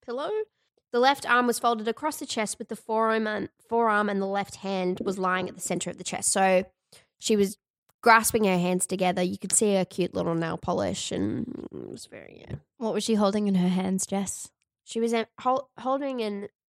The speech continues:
Speaker 1: empty bottle of ethyl chloride, which is back, I looked it up. Obviously.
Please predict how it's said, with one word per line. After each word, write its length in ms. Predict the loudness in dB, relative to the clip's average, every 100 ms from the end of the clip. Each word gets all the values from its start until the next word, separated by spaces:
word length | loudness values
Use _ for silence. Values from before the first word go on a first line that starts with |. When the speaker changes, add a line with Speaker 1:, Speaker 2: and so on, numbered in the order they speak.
| -4
Speaker 1:
empty 300 | -2 -2 -2
bottle 320 | 0 2 0
of 100 | 0
ethyl 300 | 0 2 4
chloride, 680 | 2 2 2 6 6 2 -2 -10 _ _ _ -6
which 200 | -6 -2
is 220 | -2 -4 -10 _ _ _
back, 300 | 4 4 4 4
I 100 | 4
looked 200 | 4 -4
it 80 | -8
up. 200 | -8 -8 _ _ _ -16 -16 -14 -16 -18 _ _ _ -2
Obviously. 540 | 0 0 -4 -4 -6